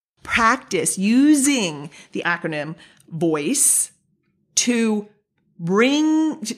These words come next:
whatever struggle you might be thinking of in your mind right now? Imagine one of them for a moment. What relationship could you improve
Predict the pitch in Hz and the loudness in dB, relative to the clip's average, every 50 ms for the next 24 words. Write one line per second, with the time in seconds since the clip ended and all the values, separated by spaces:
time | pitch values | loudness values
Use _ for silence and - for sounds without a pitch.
0 | 190 - - 160 196 175 196 202 226 240 285 349 370 370 - - - - 269 254 | -14 -18 -14 -8 -2 0 2 2 2 2 2 2 0 0 0 0 0 0 0 0
1 | 254 233 220 220 214 196 202 190 190 196 202 180 185 - 190 180 170 180 165 170 | 2 2 2 0 2 2 2 2 0 0 -2 -2 -2 -2 -2 -2 -2 -2 -4 -4
2 | 156 143 147 151 156 151 156 147 143 143 135 135 156 147 143 135 131 - 135 135 | -4 -4 -4 -4 -4 -4 -2 0 0 0 -2 -4 -6 -4 -2 -2 -2 -2 -4 -4
3 | 127 120 143 175 202 220 247 277 262 262 294 220 202 170 151 147 139 135 127 147 | -2 -2 0 2 2 4 4 4 2 2 2 2 4 4 2 2 0 -4 -6 -6
4 | - - 151 147 139 117 123 95 92 87 85 - - 175 175 190 226 285 285 - | -4 -4 -4 -4 -4 -6 -6 -6 -8 -8 -10 -10 -8 -4 0 2 2 2 2 0
5 | 285 247 240 233 233 226 - 214 214 - 185 - - 196 175 156 175 196 214 208 | 0 2 2 2 2 2 0 0 0 0 -2 -2 0 0 0 0 0 0 0 2
6 | 214 208 196 190 - - - 151 139 113 90 90 92 80 - - - - | 2 2 0 0 -2 -6 -4 -2 -2 0 -2 -2 -4 -6 -8 -12 -14 -16